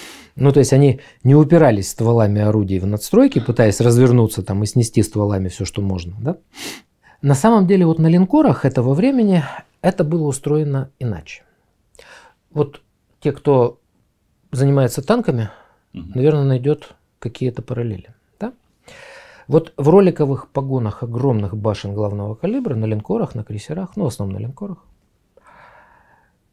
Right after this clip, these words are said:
Speaker 1: стояли электрические размыкатели, концевики так называемые. Цепи привода горизонтального наведения, которые прекращали своё вращение,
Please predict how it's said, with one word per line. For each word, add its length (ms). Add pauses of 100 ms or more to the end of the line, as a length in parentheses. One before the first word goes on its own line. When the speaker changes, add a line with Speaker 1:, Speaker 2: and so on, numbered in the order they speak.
(140)
Speaker 1:
стояли 680
электрические 800
размыкатели, 640
концевики 540
так 200
называемые. 600 (1000)
Цепи 360
привода 420
горизонтального 720
наведения, 580
которые 420
прекращали 800
своё 300
вращение, 580